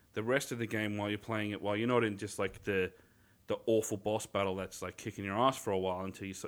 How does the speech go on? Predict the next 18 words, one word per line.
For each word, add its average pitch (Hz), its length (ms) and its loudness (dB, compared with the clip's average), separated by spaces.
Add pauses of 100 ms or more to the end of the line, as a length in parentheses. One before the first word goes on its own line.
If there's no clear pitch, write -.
(120)
finally 107 400 4
get 104 180 0
it 98 100 -2
and 98 120 -8
you 95 60 -8
get 98 180 -8
that, 92 260 -6 (800)
you 107 100 -4
know, 92 220 -4
huzzah 113 440 4
moment 92 380 -4
or 90 80 -8
whatever. 92 380 -8 (580)
If 117 160 -2
that's 156 380 4
in 147 180 6
the 135 80 4
game 120 320 2